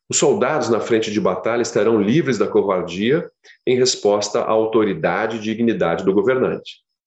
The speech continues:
Eles compreenderão a autoridade do governante, apreciarão a benevolência do governo do rei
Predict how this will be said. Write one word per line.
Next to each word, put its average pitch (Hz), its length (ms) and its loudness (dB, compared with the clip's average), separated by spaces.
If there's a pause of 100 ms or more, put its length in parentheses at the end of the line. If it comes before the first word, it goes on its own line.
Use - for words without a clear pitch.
(680)
Eles 90 200 0
compreenderão 107 600 4
a 123 40 2
autoridade 92 520 2
do 92 80 2
governante, 117 800 2
apreciarão 104 560 2
a 117 60 2
benevolência 98 680 2
do 95 80 0
governo 90 400 2
do 113 100 0
rei 113 300 0